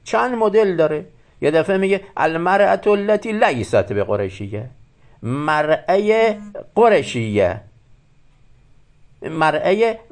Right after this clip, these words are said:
غیر قرشیه و الفاظ دیگری شبیه این، و الفاظ دیگری شبیه این. حالا این بحث خام هستش،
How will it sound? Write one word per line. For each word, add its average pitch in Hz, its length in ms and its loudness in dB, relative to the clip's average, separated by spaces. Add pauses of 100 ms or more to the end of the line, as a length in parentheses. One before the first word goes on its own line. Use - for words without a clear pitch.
(140)
غیر 175 380 4
قرشیه 104 800 -2 (1080)
و 320 160 2
الفاظ 143 460 0
دیگری 110 540 -2
شبیه 80 420 -4
این، 73 400 -12 (420)
و - 40 -4
الفاظ 87 460 -2
دیگری 82 480 -8
شبیه 69 440 -12
این. - 240 -18 (1900)
حالا 156 180 2
این 135 240 -2
بحث 139 340 -2
خام 87 460 0
هستش، 78 640 -12